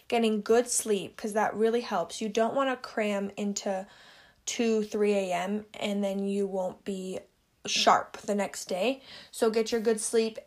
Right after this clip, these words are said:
and then just calming down and being confident in the content that you recap those two days.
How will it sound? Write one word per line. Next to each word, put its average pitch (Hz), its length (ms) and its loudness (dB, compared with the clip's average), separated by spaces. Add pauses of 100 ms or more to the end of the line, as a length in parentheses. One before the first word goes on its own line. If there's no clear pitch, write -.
and 220 180 0
then 202 460 -2 (100)
just - 440 -4 (320)
calming 330 360 2
down 320 300 4
and 240 320 0 (380)
being 262 180 2
confident 262 640 4
in 226 120 0
the 220 80 0
content 254 500 -2
that 220 180 -2
you 233 140 -2
recap 285 400 -4
those 190 160 -6
two 240 100 -4
days. - 400 0